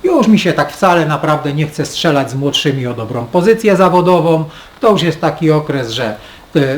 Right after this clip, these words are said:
bardziej zaczynamy sobie powolutku cenić święty spokój.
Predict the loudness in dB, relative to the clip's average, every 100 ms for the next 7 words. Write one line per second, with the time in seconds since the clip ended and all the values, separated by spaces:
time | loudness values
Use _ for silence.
0 | -2 2 2 2 0 -2 -4 -4 -6 -6
1 | -6 -6 -6 -6 -6 -6 -8 -8 -8 -12
2 | -14 -4 -4 -4 -6 -6 -8 -8 -12 -14
3 | -14 -12